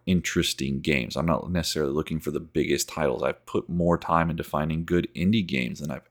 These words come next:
ever thought I would put time into before. And it's all simply because I have maybe two to three hours in an entire weekend to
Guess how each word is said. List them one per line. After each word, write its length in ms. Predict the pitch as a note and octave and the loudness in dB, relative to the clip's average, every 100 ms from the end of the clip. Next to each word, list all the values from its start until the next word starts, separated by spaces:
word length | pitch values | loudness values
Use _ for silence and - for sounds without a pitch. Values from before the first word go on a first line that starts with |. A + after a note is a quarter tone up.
| _ _ - | _ _ -4
ever 420 | G2 F#2 D2 C#2+ | 0 2 0 -4
thought 240 | - C#2 | 0 0
I 80 | C2 | 0
would 180 | C2 - | -4 -4
put 180 | - - | -4 -2
time 280 | C#2+ B1+ | -6 -4
into 260 | B1+ B1+ C2+ | -6 -6 -6
before. 440 | - - - - - - - - - _ _ | -6 -8 -8 -8 -12 -20 -20 -20 -20 _ _
And 440 | F2+ E2+ E2 E2 - | 0 2 4 2 2
it's 260 | - F2 - | 2 0 0
all 280 | - E2+ F2 | 2 6 6
simply 360 | - E2 E2+ D#2+ | 4 0 2 0
because 500 | D2+ - D2 C#2 D2+ - | 0 4 4 4 0 -8
I 400 | E2 D#2+ E2 D#2+ D#2+ D#2+ _ _ - | -6 -2 0 0 0 -2 _ _ -6
have 280 | E2+ D#2+ D#2 | 2 2 2
maybe 580 | D2+ D2+ D2+ D2+ D2+ - _ _ _ _ _ - | 2 2 2 0 -2 -6 _ _ _ _ _ -6
two 240 | - A2 | 2 6
to 80 | G2+ | 6
three 260 | - F#2 F2 | 6 8 10
hours 400 | E2 E2 D#2+ E2+ | 10 10 8 6
in 100 | C#2+ | 0
an 100 | B1+ | 0
entire 440 | - D#2 D2+ D#2 | 0 4 8 8
weekend 540 | D2 C2+ B1 A1+ A#1+ - _ _ | 6 0 -2 -4 -8 -16 _ _
to 540 | - D#2 D2+ D2+ C#2+ | -2 2 4 4 4